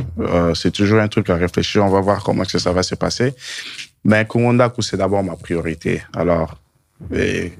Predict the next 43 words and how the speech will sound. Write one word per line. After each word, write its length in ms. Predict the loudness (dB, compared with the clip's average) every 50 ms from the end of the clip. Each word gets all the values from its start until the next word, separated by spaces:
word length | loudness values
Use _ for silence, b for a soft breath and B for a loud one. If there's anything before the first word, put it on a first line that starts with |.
| -10 -4 0
tant 140 | 2 2 2
que, 360 | 2 0 -2 -2 -6 -6 -6
tant 180 | 0 0 0 2
que 100 | 2 0
Congo 300 | -2 0 0 0 2 4
Ndako 240 | 4 2 2 2 0
eza 220 | 2 2 2 4
na, 160 | 4 2 0 0
l'application 600 | 2 0 0 0 0 -2 0 0 0 0 0 0
est 40 | 0
déjà 280 | 0 2 2 2 2 2
là. 220 | 2 2 0 -2 B B B B B B B B B 0
Et 380 | 2 4 4 4 4 2 2 2
que 160 | 2 4 4 4
ça, 160 | 2 2 0
un 120 | 0 0
peu, 120 | 0 2 2
ma 120 | 2 4
mise 220 | 4 2 2 4
à 80 | 2 2
jour 320 | 0 0 0 0 0 0 2
autre, 380 | 0 0 0 0 0 0 0
ça 180 | 0 0 -2 -4
prend 360 | -4 -2 -2 0 0 0 0 -2
pas 500 | -4 -2 0 0 2 2 0 -2 -4 -6 -10 -12
trop 240 | -10 -4 -2 -2 -2
de 100 | -2 -4
temps. 240 | -2 -2 -2 0 0
Donc, 220 | -2 -6 -6 -4
j'aurai 220 | -2 0 2 2
toujours 300 | 2 2 2 2 4 4
le 100 | 4 2
temps 260 | 2 4 2 4 4 4
à 100 | 2 0
faire, 320 | -2 0 2 2 2 2
à 280 | 2 0 -2 -2 -4 -2
naviguer 380 | 0 0 0 0 0 2 2
à 80 | 2 2
d'autres 240 | 2 0 -2 -2 -4
choses 240 | -2 0 0 0
ou 60 | 0 -2
pas. 280 | 0 0 0 0 -2 B B B B B B B B
Mais 280 | 0 2 2 2 0